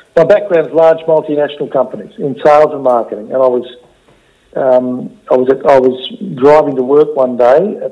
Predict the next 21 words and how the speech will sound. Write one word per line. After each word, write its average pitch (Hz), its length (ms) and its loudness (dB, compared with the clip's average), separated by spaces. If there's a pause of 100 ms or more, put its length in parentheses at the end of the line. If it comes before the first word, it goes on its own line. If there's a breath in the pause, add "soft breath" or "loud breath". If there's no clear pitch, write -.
to, 131 200 -2
to 147 120 -2
Rothmans, 135 600 0
to 135 80 -4
the 120 80 0
factory, 151 480 0 (180)
um, 123 320 2 (1000)
uh, 135 280 4
where 127 220 4
I 123 40 4
worked, 143 440 0
and 143 200 -2
I 139 180 2
had, 139 160 2
uh, 135 220 2
all 147 140 -4
the 127 160 -8
symptoms 131 340 -6
of 127 140 2
a - 20 4
heart 151 160 4